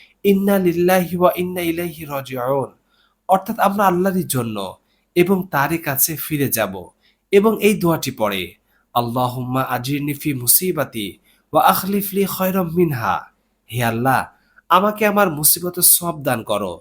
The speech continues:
এবং এর বিনিময়ে এর চেয়ে উত্তম বস্তু দান করো, তবে মহান আল্লাহ তাআলা তাকে এর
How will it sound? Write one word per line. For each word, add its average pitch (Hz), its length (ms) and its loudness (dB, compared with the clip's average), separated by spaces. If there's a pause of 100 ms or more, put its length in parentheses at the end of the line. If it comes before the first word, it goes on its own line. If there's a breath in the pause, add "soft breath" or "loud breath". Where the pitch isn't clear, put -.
(420)
এবং 131 200 0 (140)
এর 139 180 2
বিনিময়ে 135 480 -2
এর 170 200 0
চেয়ে 180 240 4
উত্তম 180 340 -2
বস্তু 147 340 0
দান 127 200 -2
করো, 101 300 -4 (500)
তবে 120 200 -2
মহান 113 240 -4
আল্লাহ 120 320 -2 (100)
তাআলা 143 180 -4
তাকে 143 340 -2 (440 soft breath)
এর 190 140 4